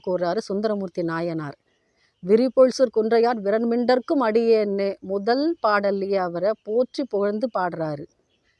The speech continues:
சேக்கிழார் பெருமான் பெரிய புராணம் இயற்றத்துக்கு காரணமா இருந்த திருத்தொண்ட தொகையை பாடுறதுக்கு மூல காரணமா இருந்த விரண்முண்ட நாயனார் எவ்வளோ பெரிய அடியார், எத்தனை பெரிய சிவபக்தர். கோபம் மேலிட்டு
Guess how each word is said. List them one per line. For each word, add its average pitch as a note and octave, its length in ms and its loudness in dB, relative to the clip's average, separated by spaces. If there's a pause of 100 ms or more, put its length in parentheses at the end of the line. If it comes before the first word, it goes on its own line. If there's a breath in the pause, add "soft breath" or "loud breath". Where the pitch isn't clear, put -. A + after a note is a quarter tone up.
(240)
சேக்கிழார் C4 600 4
பெருமான் G#3+ 540 0
பெரிய B3+ 280 4
புராணம் A#3 380 0
இயற்றத்துக்கு G#3+ 440 -4
காரணமா B3 560 0
இருந்த G3+ 300 -2
திருத்தொண்ட B3 520 -2
தொகையை F3+ 400 -2 (120)
பாடுறதுக்கு G3 680 0 (840)
மூல A#3 420 0
காரணமா A3+ 580 0
இருந்த G#3 240 -2
விரண்முண்ட A3 500 -2
நாயனார் F#3 560 -4 (840)
எவ்வளோ A#3+ 380 4
பெரிய B3 280 2
அடியார், A3+ 440 0 (180)
எத்தனை C#4 400 2
பெரிய A#3 440 2 (340)
சிவபக்தர். A#3+ 600 2 (1120)
கோபம் C#4 440 6
மேலிட்டு G#3 760 4